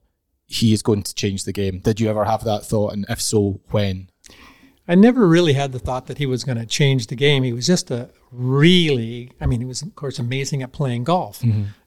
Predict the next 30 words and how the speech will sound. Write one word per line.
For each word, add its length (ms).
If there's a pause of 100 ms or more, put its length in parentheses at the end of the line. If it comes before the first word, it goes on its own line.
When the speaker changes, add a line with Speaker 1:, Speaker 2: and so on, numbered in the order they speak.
Speaker 2:
And, 400 (1300)
but, 220
you 140
know, 100
I 80
can't, 460 (200)
I 120 (200)
never 240
thought 280
I 80
could 320 (320)
see 260
the 80
future. 580
Speaker 1:
Mm. 360
Speaker 2:
I 40
just 120
go, 220
"He 200
is 140
really 320
good 200
now." 300 (240)
He 100
beats 360
everyone 560 (800)
in 140
his 200
age 300
group 320